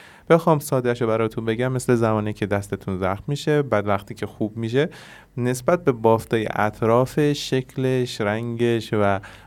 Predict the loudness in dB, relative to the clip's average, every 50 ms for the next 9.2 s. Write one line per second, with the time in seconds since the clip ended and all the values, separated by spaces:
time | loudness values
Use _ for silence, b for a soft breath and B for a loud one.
0 | B -6 -4 -2 0 0 0 2 4 4 4 4 4 2 2 0 -2 -4 -2 0
1 | 0 0 0 0 0 -2 -2 0 -2 -4 -4 -2 -2 -2 -2 -2 -2 -2 -2 0
2 | 0 0 0 2 2 0 0 0 0 0 0 0 -2 -4 -6 -8 -4 -2 -2 -2
3 | -2 -4 B B B B B B -4 -4 -2 -4 -4 -2 -2 -2 -2 -2 0 2
4 | 4 4 4 4 2 0 0 0 2 2 2 2 0 0 0 0 -2 -2 -2 -2
5 | -2 0 0 -2 -4 -6 -8 -2 2 4 4 4 4 4 4 2 2 2 2 0
6 | 0 -2 -2 -2 -2 -2 -2 0 -2 -2 -2 -2 -2 0 0 0 0 0 -2 -2
7 | 0 0 2 2 2 0 0 B B B B B -6 -6 -4 -6 -4 -2 0 2
8 | 2 2 2 0 -2 -4 -4 -2 -2 -4 -4 -4 -4 -6 -6 -4 -6 -8 -10 -12
9 | -12 -12 -12